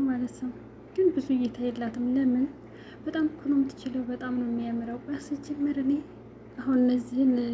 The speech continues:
ክር የሚመስሉ ሼል ላይ አያቸዋለሁ፣ ብዙ፣ ብዙ ጊዜ አያቸዋለሁ ማለት ነው። ግን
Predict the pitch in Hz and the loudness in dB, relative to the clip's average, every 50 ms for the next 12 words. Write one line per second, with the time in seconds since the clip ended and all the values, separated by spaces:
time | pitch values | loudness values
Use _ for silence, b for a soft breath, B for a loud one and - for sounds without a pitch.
0 | 247 247 - - - 254 254 254 254 240 247 247 247 254 254 254 - - - 359 | -2 -4 -6 -6 -4 -2 -2 0 0 0 2 2 2 0 0 -2 -4 -4 -6 -6
1 | 370 - B B B B B B B B B - - 285 269 269 262 262 311 302 | -6 -6 B B B B B B B B B -8 -4 -2 2 2 2 4 4 4
2 | 269 247 240 240 - - - 254 233 233 226 226 240 233 - - - - - - | 4 4 2 0 -4 -8 -6 -6 -4 -4 -4 -4 -4 -6 -8 -10 -16 -18 -8 -8
3 | 262 247 277 233 226 - - 262 254 254 - 254 - 277 262 254 233 - - - | -6 -6 -6 -8 -8 -4 -2 -2 -2 0 -2 -2 0 0 0 0 -2 -4 -10 -8
4 | - 226 220 220 220 233 240 247 233 226 226 226 220 - - 226 226 226 - 247 | -4 -4 -2 -2 -2 0 0 0 0 -2 -4 -4 -6 -6 -6 -4 -4 -4 0 2
5 | 262 | 2